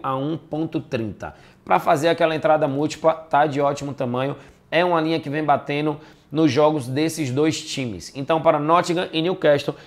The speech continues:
eu vou de over um ponto cinco gols a um ponto trinta, trinta por cento de retorno. E vamos à análise do quarto e último jogo do dia. Sexta-feira aí tá até interessante, viu? Geralmente, sexta não, não tem tantos jogos assim. Mas temos aqui jogo de Bundesliga,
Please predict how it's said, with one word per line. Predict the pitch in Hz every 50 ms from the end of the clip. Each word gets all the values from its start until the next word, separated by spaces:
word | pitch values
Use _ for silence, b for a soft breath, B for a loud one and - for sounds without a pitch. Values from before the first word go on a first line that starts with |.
| B B
eu | - 147
vou | 151 135 156 165
de | 156 135 151 175 - -
over | 151 165 170 151 160 170 170 170 -
um | 156 180 185
ponto | 185 - 160 175 175 - 170 156
cinco | - - 151 156 156 - 180
gols | 165 147 147 143 135 - B B B B B _ -
a | 143 151
um | 147 156 170 160
ponto | - 151 160 151 - 156
trinta, | 139 147 139 139 139 147 139
trinta | 123 - 135 147 147 151
por | - - 143
cento | - - 131 123 127 123
de | 120 127
retorno. | 139 143 - - 98 80 78 - - -
E | 233
vamos | 165 170 196 208 220 220 185
à | 202
análise | 185 165 160 170 190 196 190 180
do | 175 214 185
quarto | - - 143 143 170 180 - 185
e |
último | 202 208 - 190 175 165
jogo | 147 147 180 180
do | 190 190 175
dia. | 123 113 135 170 190 156
Sexta-feira | - - 147 151 160 - - 107 120 151 175 180 165
aí | 147 156 165
tá | 165 185 180
até | 170 - 175 175
interessante, | 180 170 190 208 233 226 - - 143 131 - 131
viu? | 147 - B B B B B B
Geralmente, | - 147 151 165 160 151 147 160 156 -
sexta | - - 147 156 143 160
não, | 160 156 147 - - - - -
não | 151 151
tem | 147 147 - 147 151 147
tantos | - - 143 147 143 - 151 131
jogos | 135 135 127 135
assim. | 147 139 - 123 117 120 B B B B B B
Mas | 165 165 165
temos | - 190 196 196
aqui | 196 - 175 185
jogo | 175 190 190 180
de | 175 185
Bundesliga, | 156 165 165 160 165 139 131 147 160 180 175 196 -